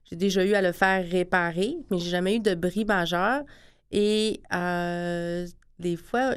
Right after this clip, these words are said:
il, ça m'est peut-être arrivé une fois rendu à destination, sinon les autres fois, c'était au retour à la maison. Fait que c'est toujours moins inquiétant. On sait où sont les endroits où on peut faire réparer tout ça. Euh, je, je l'écoutais, puis je me disais que j'avais envie la, de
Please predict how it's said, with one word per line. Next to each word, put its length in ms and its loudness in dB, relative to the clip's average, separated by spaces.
il, 240 -2
ça 160 -4
m'est 100 -2
peut-être 260 0
arrivé 440 0
une 160 4
fois 220 2
rendu 260 2
à 80 4
destination, 840 0
sinon 280 -2
les 120 0
autres 140 0
fois, 100 2
c'était 140 -2
au 120 2
retour 420 -2
à 100 2
la 80 4
maison. 420 -2
Fait 80 -2
que 60 -10
c'est 80 -6
toujours 320 0
moins 380 0
inquiétant. 500 0
On 140 -2
sait 240 0
où 140 0
sont 260 0
les 180 -2
endroits 320 -2
où 60 -2
on 140 -4
peut 120 -4
faire 240 -2
réparer 460 -2
tout 120 -16
ça. 220 -2
Euh, 480 4
je, 960 0
je 140 -2
l'écoutais, 580 -2
puis 180 2
je 100 -4
me 200 2
disais 340 -2
que 80 -8
j'avais 200 4
envie 280 4
la, 240 2
de 80 -4